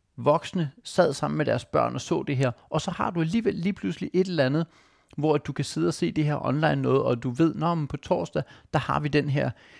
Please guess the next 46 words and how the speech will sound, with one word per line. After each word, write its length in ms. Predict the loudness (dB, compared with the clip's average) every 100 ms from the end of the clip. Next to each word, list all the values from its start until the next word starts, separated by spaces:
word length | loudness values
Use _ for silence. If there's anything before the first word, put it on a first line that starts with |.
| -20 -20 -4
øh, 540 | 4 6 6 4 4 2 -2 4
aftale 560 | 4 4 4 4 4
med 160 | 2 2
vores 260 | 0 -2
børn, 300 | 0 0 0 -6
at 120 | -4
der 60 | -6
sidder 300 | -2 -2 0
vi 160 | 0
og 120 | -2
ser 200 | 0 -2
det 160 | -2 -2
der." 140 | -2 -4 _ _ -6
Det 120 | -6
kan 200 | -2 -6 -6 _ _ _ 0
et 160 | 2
eller 160 | 6 4
andet, 200 | 4 0
og 120 | 0
så 160 | 0 -2 -4 -20 -8
tror 140 | 2
jeg 60 | 4
faktisk, 240 | 6 4
jeg 100 | 0
bliver 140 | 0 0
lidt 140 | 2
uenig 320 | 4 4 4
med 100 | 0
mig 120 | 0 0
selv 220 | 0 2
om, 180 | 0 0
at, 100 | -6 -8 0
for 80 | 2
jeg 300 | 2 2 2
siger, 220 | 2 2
at 120 | 2
det, 120 | -2 _ _ _ _ _ _ -2
det, 140 | 0
det 80 | 2
kræver, 220 | 4 6
at 100 | 6
du 60 | 2
bliver 180 | 0 -2
stor 240 | 0 0
mainstream. 500 | 2 2 0 -2 -4
Det 140 | -2